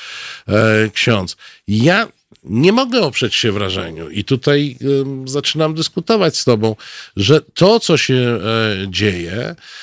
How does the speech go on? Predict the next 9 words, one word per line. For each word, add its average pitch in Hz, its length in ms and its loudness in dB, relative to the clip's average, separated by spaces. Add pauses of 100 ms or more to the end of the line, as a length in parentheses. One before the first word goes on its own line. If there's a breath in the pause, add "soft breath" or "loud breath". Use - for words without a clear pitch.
(160 loud breath)
e, 104 260 4
i 110 180 0
ten 156 280 4
kształt 127 460 0
komisji, 101 760 0
i - 40 -6
ten 123 260 2
tryb 123 260 2 (100)
powołania 110 840 2